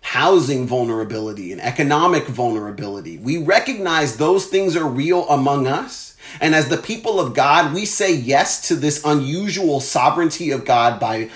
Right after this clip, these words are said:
attending to those things and responding in partnership with God.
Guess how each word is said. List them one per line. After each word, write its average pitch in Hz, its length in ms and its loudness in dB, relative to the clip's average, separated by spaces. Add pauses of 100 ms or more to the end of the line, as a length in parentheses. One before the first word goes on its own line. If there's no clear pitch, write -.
(120)
attending 190 720 0
to 139 160 -2
those 143 460 0
things 175 640 -2 (200)
and 135 220 2
responding 127 1160 0 (220)
in 143 200 2
partnership 117 840 -2 (240)
with 107 260 -8
God. 95 400 -8